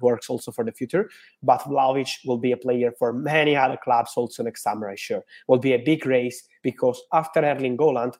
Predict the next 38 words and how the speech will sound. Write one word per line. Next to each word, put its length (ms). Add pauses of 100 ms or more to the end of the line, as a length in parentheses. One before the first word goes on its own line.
and 180
Mbappe, 440
of 160
course, 260
the 80
biggest 520
stars 280
of 80
European 320
football, 480 (400)
I 120
think 280
Vlahovic 460
is 100
one 200
of 120
the 80
best 540 (220)
center 560
strikers, 680 (240)
young 440
center 360
strikers 640
we 140
have 240 (220)
for 100
the 80
next 400 (400)
five 260
or 100
six 340
years. 200
He 80
will 120
be 200
a 60
top 180
star. 300